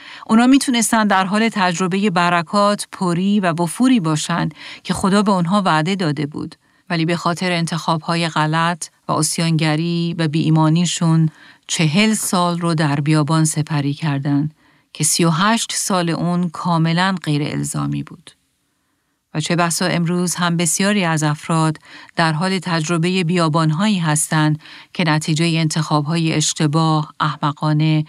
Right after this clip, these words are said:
و غیر حکیمانه آنهاست. شرایط سختی که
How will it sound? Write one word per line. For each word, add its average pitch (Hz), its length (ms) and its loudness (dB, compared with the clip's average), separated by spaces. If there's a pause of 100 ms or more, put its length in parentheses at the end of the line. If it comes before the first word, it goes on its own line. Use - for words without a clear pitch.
(300)
و 160 80 2
غیر 156 280 0
حکیمانه 151 800 0
آنهاست. 143 600 -6 (260)
شرایط 165 540 0
سختی 175 460 0
که 160 380 -2